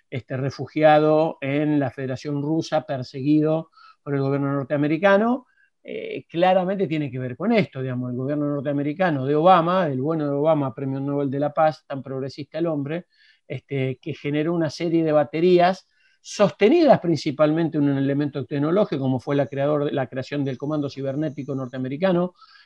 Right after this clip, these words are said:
un nuevo comando, el más últimamente generado en el año dos mil nueve,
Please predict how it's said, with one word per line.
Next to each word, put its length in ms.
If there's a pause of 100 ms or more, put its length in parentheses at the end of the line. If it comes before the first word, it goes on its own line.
(120)
un 220
nuevo 400
comando, 640
el 120
más 260
últimamente 560
generado 640 (300)
en 100
el 80
año 220
dos 100
mil 160
nueve, 460